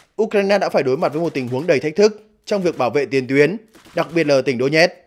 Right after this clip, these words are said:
nơi Nga liên tục tập trung tiềm lực tấn công của mình. Trước đó, Tổng tư lệnh các lực lượng vũ trang Ukraine, tướng Oleksandr Syrskyi cho biết,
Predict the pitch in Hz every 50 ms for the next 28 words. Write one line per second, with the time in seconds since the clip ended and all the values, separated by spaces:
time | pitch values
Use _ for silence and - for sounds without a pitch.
0 | _ _ _ _ - - 160 185 208 202 202 214 208 208 214 196 208 185 147 -
1 | 151 127 - 185 170 151 165 143 143 139 131 - - 131 139 147 131 131 123 127
2 | 131 143 147 139 117 95 - - - - - - - _ - - _ _ _ _
3 | _ _ - _ - 214 220 196 156 131 131 131 135 160 196 - - - - -
4 | - - - 180 147 131 147 196 208 190 143 180 214 190 160 160 131 123 165 160
5 | - 175 151 143 139 156 147 147 147 147 143 139 131 - - _ _ _ _ _
6 | _ - 156 156 160 180 180 180 - - 208 175 165 165 156 - 202 196 202 -
7 | 175 151 139 151 139 156 180 208